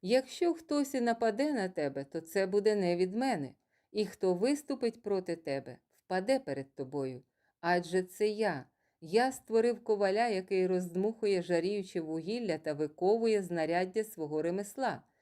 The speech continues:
Я ж створив і руйнівника для знищення. Жодна зброя, викована проти тебе, не буде успішною, і будь-якого язика, що виступатиме проти тебе на суді,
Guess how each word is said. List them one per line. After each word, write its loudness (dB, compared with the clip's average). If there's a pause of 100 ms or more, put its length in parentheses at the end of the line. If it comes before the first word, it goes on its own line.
(280)
Я 4
ж -10
створив 0 (220)
і 4
руйнівника 0
для 0
знищення. -6 (420)
Жодна 0
зброя, -2 (320)
викована 2
проти -2
тебе, -4
не -4
буде -2
успішною, -8 (320)
і 0
будь-якого 0
язика, 0
що -10
виступатиме -4
проти -2
тебе -2
на -2
суді, -6